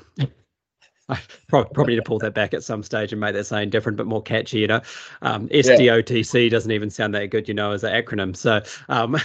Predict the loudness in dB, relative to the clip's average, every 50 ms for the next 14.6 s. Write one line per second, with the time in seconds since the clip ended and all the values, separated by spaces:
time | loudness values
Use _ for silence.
0 | -6 -10 -18 -20 _ _ -4 -4 -4 -4 -6 -14 -14 _ -16 -20 -20 _ -20 -20
1 | -20 -10 -4 2 4 4 4 4 4 4 4 4 4 2 -2 -2 -2 -2 -2 -2
2 | -4 -2 -2 -2 -2 -2 -4 -6 -4 -2 -2 -2 0 0 0 0 0 -2 -4 -8
3 | -8 -6 -4 -4 -2 -2 -4 -4 -6 -6 -4 -4 -4 -4 -6 -6 -4 -2 -2 -2
4 | -2 -2 -2 -2 -2 -2 -2 -2 -2 -2 -2 -2 -4 -2 -2 -2 0 -2 -2 -2
5 | -4 -6 -4 -4 -4 -4 -2 -2 0 0 0 0 -2 0 0 0 0 2 2 -2
6 | -2 -2 -4 -6 -4 -2 -2 -4 -4 -4 -6 -4 -4 -2 -2 -2 -2 -4 -6 -4
7 | -4 -4 -2 -4 -4 -6 -4 -4 -4 -4 -4 -6 -4 -4 -4 -4 -4 -6 -8 -16
8 | -20 -20 -20 -20 -20 -20 -20 _ -8 -4 -2 -2 -2 -2 -4 -6 -6 -6 -8 -8
9 | -10 -12 _ _ _ _ _ _ _ _ _ _ _ _ _ _ _ _ _ _
10 | _ _ 2 4 4 4 4 2 2 2 2 2 2 2 2 2 0 0 2 2
11 | 0 0 0 0 2 2 0 0 -2 -2 0 0 0 0 0 0 0 0 2 0
12 | 0 0 0 -2 0 0 -2 -2 -2 -2 -2 -2 -4 -4 -6 -4 -4 -4 -4 -6
13 | -6 -6 -6 -6 -4 -4 -4 -6 -6 -6 -4 -4 -4 -4 -6 -6 -6 -6 -2 -2
14 | -2 -2 -2 -2 -4 -4 -4 -4 -2 -4 -6 -8